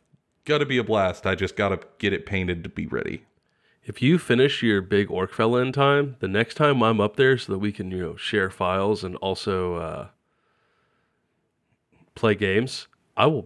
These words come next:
Speaker 2: buy you chicken tenders.
Speaker 1: Ooh. Tendies are on the table.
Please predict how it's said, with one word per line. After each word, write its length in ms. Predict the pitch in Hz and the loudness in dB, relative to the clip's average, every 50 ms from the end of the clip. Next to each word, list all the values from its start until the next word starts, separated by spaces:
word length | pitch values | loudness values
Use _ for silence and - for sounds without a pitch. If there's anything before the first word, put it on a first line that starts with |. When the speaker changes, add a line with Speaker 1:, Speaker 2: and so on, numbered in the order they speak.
| _ _ | _ _
Speaker 2:
buy 240 | 107 92 90 95 | 0 2 2 2
you 220 | 95 87 87 87 87 - | 0 -2 -6 -12 -12 -12
chicken 320 | - - 92 - - - | -8 -8 -8 -8 -10 -12
tenders. 560 | - - - - - - - - - - - - _ _ _ _ - | -10 -10 -8 -8 -10 -12 -12 -12 -12 -12 -12 -16 _ _ _ _ -2
Speaker 1:
Ooh. 1500 | 107 135 165 220 320 392 427 440 440 453 453 466 480 480 494 427 381 302 196 170 143 117 104 98 92 87 82 64 - - _ _ _ _ _ _ _ _ _ _ | 0 2 4 4 6 6 8 8 8 8 6 6 4 2 4 4 4 4 4 2 2 2 0 0 -2 -2 -4 -6 -8 -14 _ _ _ _ _ _ _ _ _ _
Tendies 540 | - - 117 120 143 180 190 233 226 196 127 | -10 -2 0 2 2 2 2 2 2 2 2
are 140 | 110 95 - - | 0 -2 0 0
on 260 | 98 113 156 170 151 | 0 2 2 2 2
the 100 | 113 90 | 0 -2
table. 680 | - - - 101 113 151 190 - - - - - - | -2 -2 -2 0 0 0 0 -2 -4 -10 -10 -16 -18